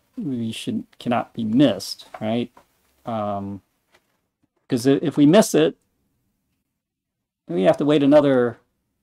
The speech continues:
at least <laughs> another full cycle, right? Hundred twenty-nine thousand six hundred years,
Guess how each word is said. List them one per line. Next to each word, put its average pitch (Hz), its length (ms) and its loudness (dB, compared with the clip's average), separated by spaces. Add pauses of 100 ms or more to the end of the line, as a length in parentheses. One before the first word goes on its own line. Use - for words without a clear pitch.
(140)
at 147 80 -4
least 151 300 -2 (380)
<laughs> 254 60 -12
another 175 720 4
full 170 240 0
cycle, 165 500 2 (400)
right? 131 160 -2
Hundred 143 220 0
twenty-nine 139 320 0
thousand 120 560 -2
six - 180 -12
hundred 127 180 -2
years, 117 400 -2